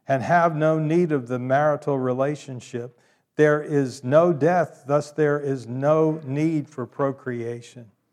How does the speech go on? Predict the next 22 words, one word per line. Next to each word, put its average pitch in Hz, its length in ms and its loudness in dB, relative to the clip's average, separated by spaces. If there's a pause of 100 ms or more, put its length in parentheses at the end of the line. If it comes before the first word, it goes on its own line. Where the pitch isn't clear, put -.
(520)
There 135 160 -2
is 117 160 -4
no 147 240 0
death 147 340 -2
among 127 440 -8
angels, 131 560 -12
thus 135 420 -8
no 139 260 -2
need 139 380 -4
for 117 160 -10
procreation. 120 1040 -8 (840)
Now, 151 420 2 (180)
part 202 300 4
of 165 160 2
the 139 380 2 (800)
thing 175 240 2
that 143 160 -2
the 139 140 -12
Sadducees 151 840 -4
missed 131 600 -10 (800)
is 123 280 -4
this. 135 560 -2